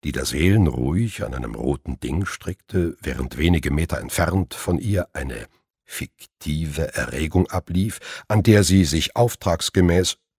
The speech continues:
demnächst würde beteiligen müssen, dieser Anblick brachte Lorenz auf die richtige Idee. Auf die Idee nämlich, dass es Stricksachen, Knöpfe,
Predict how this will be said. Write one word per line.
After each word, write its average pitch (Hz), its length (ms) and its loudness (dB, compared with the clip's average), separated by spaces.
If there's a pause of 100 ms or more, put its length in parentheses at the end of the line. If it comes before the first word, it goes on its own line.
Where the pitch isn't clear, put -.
(140)
demnächst 76 840 -2
würde 87 240 0
beteiligen 87 560 2
müssen, 85 360 4 (540)
dieser 127 380 0
Anblick 76 580 -4 (420)
brachte - 300 -2
Lorenz 85 680 4 (380)
auf - 140 -2
die - 100 -4
richtige - 420 -6
Idee. - 400 -16 (960)
Auf - 140 -4
die - 140 -4
Idee 139 260 4
nämlich, 71 500 -2 (540)
dass 95 200 4
es - 320 0 (840)
Stricksachen, - 1080 -8 (420)
Knöpfe, - 680 -4